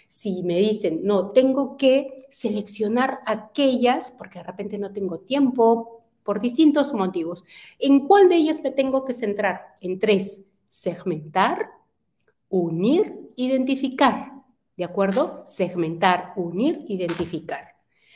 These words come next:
Entonces, ¿qué recomendaciones además? Trabajarlas diariamente.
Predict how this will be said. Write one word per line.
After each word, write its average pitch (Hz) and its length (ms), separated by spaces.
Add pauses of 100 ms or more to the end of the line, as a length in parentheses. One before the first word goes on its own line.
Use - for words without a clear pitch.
(260)
Entonces, 190 640 (200)
¿qué 330 140
recomendaciones 254 960
además? 202 420
Trabajarlas 190 640
diariamente. 180 1120